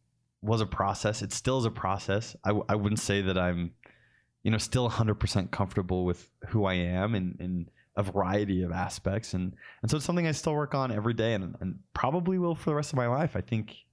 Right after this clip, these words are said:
uh, you know, everybody needs to const-, should be constantly assessing, you know, where they're at, who they want to be, where they want to go. And, a-, and anyway, so I, I would say, like,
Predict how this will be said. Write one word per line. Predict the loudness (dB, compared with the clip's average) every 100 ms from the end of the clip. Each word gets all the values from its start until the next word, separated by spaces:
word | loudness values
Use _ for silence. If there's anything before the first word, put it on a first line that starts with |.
| -4
uh, |
you | 0 2
know, |
everybody | 2 2 2 2 2 0
needs | 0 -2 -2
to | -4
const-, | -2 -2 -2 -8 -4
should | -2 -2 -2
be | -4
constantly | -2 -2 -2 -4 -4
assessing, | -4 -4 -4 -4 -6 -6
you | -4
know, | -4 -6 -16 -20 -20 -20 _
where | 0 2
they're | 2
at, | 2 2 0
who | -2 -4
they | 0 0 0 -2 -4 -6 -2
want | 0 2
to | 0
be, | 2 2
where | 2
they | 2
want | 0 -4
to | -4
go. | 0 0
And, | -2 -6 -14 -20 -20 -20 -20 _ _ _
a-, | -2
and | 0 0
anyway, | 0 2 0
so | 0 0 -2 -6 -16 _ _ -2
I, | 0
I | 2
would | 2 0
say, | 0 0 2
like, | 2 0 -2 -14